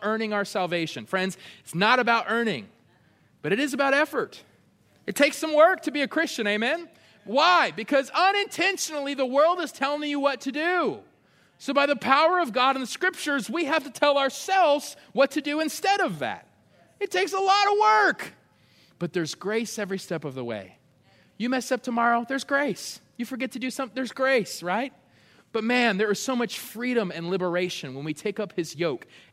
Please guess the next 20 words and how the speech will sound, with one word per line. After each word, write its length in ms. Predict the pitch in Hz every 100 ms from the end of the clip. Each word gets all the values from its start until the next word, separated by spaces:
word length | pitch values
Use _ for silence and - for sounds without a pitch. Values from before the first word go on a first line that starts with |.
| -
and 380 | 165 151 127 131
walk 400 | 196 196 185 -
like 200 | 143 139
he 140 | 151
walked. 340 | 123 110 98 151
Now, 140 | 123
here's 360 | - 226 240 -
huge. 320 | 156 107 -
This 160 | 185 196
is 100 | 175
huge. 300 | 135 - - - -
If 140 | - -
we're 100 | 262
not 220 | 302 214
intentional 560 | 233 226 - 233 - 170
about 160 | 151
our 60 | 143
practices, 640 | - 202 185 156 - 135
what 120 | 165 151
happens? 580 | 190 180 117 92 -